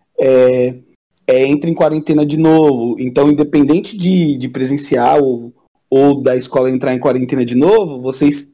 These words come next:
têm que ter uma organização, né, e um, uma autogestão e uma autonomia pra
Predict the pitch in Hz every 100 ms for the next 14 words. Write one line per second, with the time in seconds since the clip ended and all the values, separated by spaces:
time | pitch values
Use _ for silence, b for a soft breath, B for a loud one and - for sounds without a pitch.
0 | - 185 240 - 180 160 151 147 143 156
1 | 170 156 135 165 - B B _ b 123
2 | 131 139 151 165 143 - 131 123 127 127
3 | 120 139 - 123 123 131 160 151 135 127
4 | 131 127 123 123 165 175 - 135 139 -